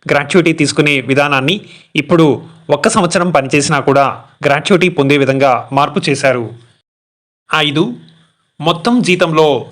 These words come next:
సగ జీతం బేసిక్ శాలరీగా సంస్థ తప్పక నిర్ణయించాలి. అంటే,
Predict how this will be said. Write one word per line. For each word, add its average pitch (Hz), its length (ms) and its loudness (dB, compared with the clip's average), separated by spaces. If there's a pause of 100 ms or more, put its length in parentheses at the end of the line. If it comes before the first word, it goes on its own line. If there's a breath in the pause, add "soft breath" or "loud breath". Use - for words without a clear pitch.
సగ 156 240 -2
జీతం 170 600 -2
బేసిక్ 165 500 -2
శాలరీగా 151 800 0
సంస్థ 160 380 -4
తప్పక 147 600 0
నిర్ణయించాలి. 139 920 -2 (420 soft breath)
అంటే, 156 340 -4